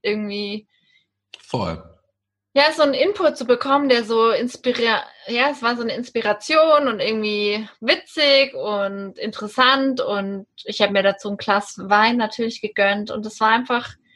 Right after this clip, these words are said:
Speaker 1: wo ich mir gedacht hab, ja, ich würd ja nie für einen Talk natürlich nach Berlin reisen,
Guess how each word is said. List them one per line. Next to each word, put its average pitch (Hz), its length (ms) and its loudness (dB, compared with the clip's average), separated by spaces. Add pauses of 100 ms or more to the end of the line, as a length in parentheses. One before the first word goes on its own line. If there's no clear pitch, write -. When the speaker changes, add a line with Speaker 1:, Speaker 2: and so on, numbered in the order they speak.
(200)
Speaker 1:
wo 226 80 -6
ich 220 60 0
mir 196 40 4
gedacht 247 160 0
hab, 233 120 -2
ja, 262 200 6
ich 247 160 -4
würd 247 120 4
ja 240 100 4
nie 262 180 4
für 285 160 -2
einen 233 400 0
Talk 247 400 2
natürlich 233 360 0
nach 208 200 -2
Berlin 220 380 0
reisen, 208 640 -2